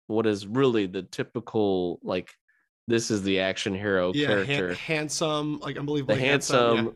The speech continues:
Speaker 1: knows what he's doing, taking out guys left and right, and then watching the comedy of Channing Tatum, who is a model who has no skills in this area, follow him and try to <laughs> take, like, under his wing. There was some great comedy in there for that, for sure.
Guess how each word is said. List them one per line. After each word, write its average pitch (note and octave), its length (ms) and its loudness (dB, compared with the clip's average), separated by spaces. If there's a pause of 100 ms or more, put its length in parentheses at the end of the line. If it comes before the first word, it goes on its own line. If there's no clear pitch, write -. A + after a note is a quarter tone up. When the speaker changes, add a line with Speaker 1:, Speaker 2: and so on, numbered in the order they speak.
(440)
Speaker 1:
knows C3 240 4
what C3 80 4
he's A#2 160 2
doing, A2 540 2 (200)
taking B2 360 -4
out G#2+ 200 0
guys G#2 260 0
left G2+ 200 -2
and G2+ 100 -8
right, F#2+ 340 0 (420)
and A2 120 2
then G#2 160 2
watching G#2 380 0
the G2 80 -2
comedy F#2+ 540 -2
of F2 100 -8
Channing F#2+ 320 -2
Tatum, F#2+ 460 -2
who A2 240 -2
is F#2 140 -2
a F#2 60 -2
model G2 560 2 (380)
who A2+ 80 -2
has G2 240 0
no A2 240 2
skills F#2 580 -4
in F#2+ 160 -4
this F2+ 300 -4
area, F2+ 480 0 (320)
follow G#2 400 4
him G2 260 0
and F#2+ 100 -4
try G2 220 -2
to F#2+ 380 -2
<laughs> - 80 -16
take, A#2 340 2
like, G2+ 240 -2
under A2 240 0
his G2+ 180 -2
wing. G2 340 -6 (340)
There C3 80 0
was C3 100 -2
some C3 140 0
great C#3 260 2
comedy G2+ 360 0
in F2+ 80 -2
there F2+ 180 0
for - 160 -10
that, F2 240 -4
for A2 80 -14
sure. F#2 420 -2